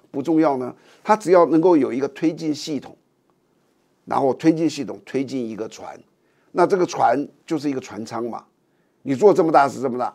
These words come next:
我给它做这么大，就是推进系统多一点，那不就是比较大了吗？所以大有什么用？千万切记，你评鉴军舰能做什么事的时候，不要看它的吨位，看它上面的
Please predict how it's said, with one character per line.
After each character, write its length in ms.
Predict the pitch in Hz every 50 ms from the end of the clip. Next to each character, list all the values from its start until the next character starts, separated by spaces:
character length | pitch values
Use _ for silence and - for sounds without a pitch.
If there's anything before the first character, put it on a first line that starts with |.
| _ -
我 140 | 175 262
给 60 | 277 262
它 80 | 262
做 180 | 233 226 254 226
这 180 | 196 302 285
么 120 | 220 180 165
大， 280 | 156 151 147 117 104 131
就 120 | - 165 160
是 60 | 147 -
推 160 | - 156 156
进 100 | 156 135
系 160 | 131 - 147
统 140 | 117 113 107
多 260 | 104 - 127 131 135
一 40 | 135
点， 180 | 113 104 98 - -
那 80 | - 147
不 100 | 127 127
就 140 | 131 143 139
是 140 | 120 139 120 - _ _
比 100 | - 104
较 120 | 110 127
大 260 | 127 - 151 139 120
了 80 | 120 101
吗？ 160 | 104 107 104 _ _ _ _ _ _ -
所 120 | 208 208
以 20 | 196
大 340 | 202 - 226 233 233 202 156
有 140 | 135 135
什 100 | 120 127
么 80 | 135 147
用？ 180 | 165 180 135 - - _ _ _ _ _ _ _ _
千 180 | - 180 175
万 220 | 180 175 156 143 123
切 240 | - - 139 120 117
记， 260 | 95 104 107 82 - _ _ _ _ _ _ _ _ _ _ _ _ _ _ _ _ _ _ _ _
你 160 | - 139 135
评 260 | 131 - - 135 170
鉴 260 | 165 202 185 156 135
军 260 | - 151 170 185 196 196
舰 280 | 196 214 180 143 113
能 160 | 117 123 135
做 220 | 139 - 185 165 139
什 160 | - 98 98
么 100 | 110 131
事 240 | 131 - - 185 151
的 140 | 101 101 95
时 160 | - - 98
候， 200 | 80 92 90 - _
不 80 | - 147
要 80 | -
看 140 | - 143 135
它 120 | 113 131
的 140 | - - 120
吨 260 | - - 160 147 110
位， 180 | 92 101 - - _ _ _ _ _ _ _ _ _ _ _ _ _ _ _ _ _ -
看 180 | - - 143 127
它 140 | 131 127
上 200 | 127 - 151 127
面 180 | 123 123 117 98
的 140 | 92 98